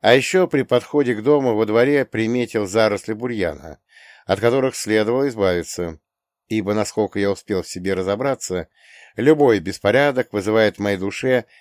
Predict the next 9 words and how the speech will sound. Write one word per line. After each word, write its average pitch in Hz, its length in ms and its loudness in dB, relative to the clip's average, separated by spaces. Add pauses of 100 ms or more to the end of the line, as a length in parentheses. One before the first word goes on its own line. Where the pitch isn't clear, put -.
(120)
абсолютное 120 880 0
неприятие 120 760 -2
и - 300 -8
острое 113 440 -2
желание 92 360 0
его 80 140 -6
устранить. - 580 -16 (1160)
Кажется, 139 520 -2
я 117 380 2